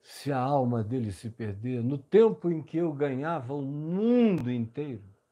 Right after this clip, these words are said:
eu tava vivendo de angústia em angústia nos últimos oito anos, até que chegou dentro de mim a irreversível decisão que eu podia perder tudo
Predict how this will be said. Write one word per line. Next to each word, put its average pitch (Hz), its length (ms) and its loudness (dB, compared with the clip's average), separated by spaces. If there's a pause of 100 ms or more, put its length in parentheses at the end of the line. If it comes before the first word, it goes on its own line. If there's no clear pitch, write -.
(960)
eu 139 120 -2
tava 160 300 2
vivendo 139 440 0
de 123 140 -2
angústia 143 680 -2
em 143 40 -6
angústia 123 720 -6
nos 110 280 -6
últimos 107 500 -6
oito 117 380 -4
anos, 110 320 -12 (1400)
até 110 440 -2
que 107 460 -8
chegou 127 440 -2
dentro 120 280 2
de 107 140 -2
mim 117 400 -2 (240)
a 131 120 -6
irreversível 131 1000 -2
decisão 104 680 -10 (680)
que - 60 -4
eu 127 60 -4
podia 123 320 -4
perder 120 460 -4 (260)
tudo 165 460 0